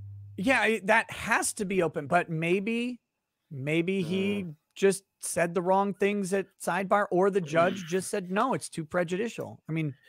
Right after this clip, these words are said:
Speaker 2: Well, it's prejudicial, but that's
Speaker 1: I know
Speaker 2: I
Speaker 1: it, it should
Speaker 2: Yeah.
Speaker 1: be impeachment.
Speaker 2: Yeah.
Speaker 1: Like,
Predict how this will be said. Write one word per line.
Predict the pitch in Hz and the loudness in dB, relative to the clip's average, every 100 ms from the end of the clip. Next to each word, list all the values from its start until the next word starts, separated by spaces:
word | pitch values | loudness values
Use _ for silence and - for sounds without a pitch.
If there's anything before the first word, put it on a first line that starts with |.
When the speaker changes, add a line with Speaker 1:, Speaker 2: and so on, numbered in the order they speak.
| - _ _ - - | -20 _ _ -16 -10
Speaker 2:
Well, | 202 | -4
it's | 220 190 - | -2 0 0
prejudicial, | - 202 151 175 208 202 165 | 0 -2 -2 -4 -2 0 2
but | 139 156 | 2 2
that's | 160 - - - - _ _ _ _ _ _ | -2 2 2 2 -2 _ _ _ _ _ _
Speaker 1:
I | 139 | -2
know | 170 233 226 | 4 6 6
Speaker 2:
I | 214 - - 208 | 4 -2 -12 -10
Speaker 1:
it, | 156 _ - | -10 _ -6
it | 180 | -4
should | - 262 | 0 0
Speaker 2:
Yeah. | 208 | 4
Speaker 1:
be | 233 | 4
impeachment. | 208 220 220 170 175 185 _ _ _ _ _ _ - - - | 4 2 -2 -2 -2 -4 _ _ _ _ _ _ -18 -18 -8
Speaker 2:
Yeah. | 135 123 | 0 0
Speaker 1:
Like, | 156 151 | 0 -2